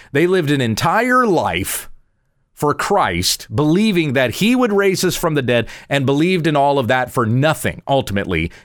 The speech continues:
if Christ has not been raised from the dead. If we've hoped in Christ in this life only, we are of all men the most to be pitied. For we put our faith on, on, on scriptural accounts.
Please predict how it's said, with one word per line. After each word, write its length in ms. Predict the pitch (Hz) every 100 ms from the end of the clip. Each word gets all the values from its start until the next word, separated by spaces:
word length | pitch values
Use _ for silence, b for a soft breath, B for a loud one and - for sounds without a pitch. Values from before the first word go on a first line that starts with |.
| -
if 160 | 123
Christ 360 | - 139 123 -
has 180 | 120 120
not 200 | 110 104
been 140 | 107
raised 300 | 98 95 87
from 160 | 104 90
the 80 |
dead. 300 | 80 76 - B B
If 160 | 127 117
we've 180 | 131 110
hoped 340 | 160 208 185
in 120 | 185
Christ 380 | 151 156 151 135
in 100 | 123
this 220 | 123 143
life 240 | 147 131 131
only, 220 | 131 131
we 160 | 156 208
are 140 | 113
of 140 | 90 -
all 320 | 190 226 226
men 460 | 202 190 135 90 123 _ _ _ _ _ _ _ _ -
the 160 | 127
most 580 | 135 147 180 180 143 -
to 80 | 139
be 140 | 123
pitied. 440 | - 107 78 - - _ _ _ _ _ _
For 180 | - 147
we 140 | 160
put 200 | 180 196
our 120 | 147
faith 320 | 127 156 151 143
on, 300 | 123 104 b b b -
on, 260 | 117 104 -
on 220 | 117 107
scriptural 720 | - - 233 247 190 254 233
accounts. 640 | 220 220 220 220 - -